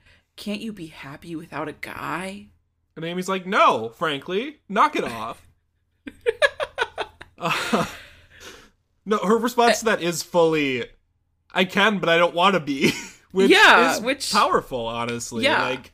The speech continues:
Speaker 2: good for her.
Speaker 1: I
Speaker 2: Um,
Speaker 1: think that's great.
Speaker 2: this argument pissed me off, 'cause Ashley's whole thing is like, "We said we were gonna get through this together." And it's like, you've been nothing but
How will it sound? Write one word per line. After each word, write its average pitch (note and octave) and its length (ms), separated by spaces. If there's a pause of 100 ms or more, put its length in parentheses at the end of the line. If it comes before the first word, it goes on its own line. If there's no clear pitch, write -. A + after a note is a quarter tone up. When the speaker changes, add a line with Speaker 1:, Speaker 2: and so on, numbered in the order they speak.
Speaker 2:
good F#3 220
for B3 140
her. G3 500 (580)
Speaker 1:
I D#3+ 260
Speaker 2:
Um, C3+ 80
Speaker 1:
think B3+ 100
that's B3+ 160
great. B3 640
Speaker 2:
this G#3 240
argument E3+ 500 (320)
pissed - 380
me F3 140
off, B2 420
'cause - 140
Ashley's D#3+ 360
whole D3+ 160
thing C#3+ 220
is C#3+ 180
like, D#3+ 300
"We E4+ 120
said F4 320
we C#4+ 120
were D4+ 140
gonna C4+ 180
get - 200
through C#4+ 160
this C4+ 200
together." A#3+ 580
And D3+ 160
it's D#3 80
like, F#3 160
you've F#3+ 160
been G3 320
nothing D#3+ 400
but D#3 180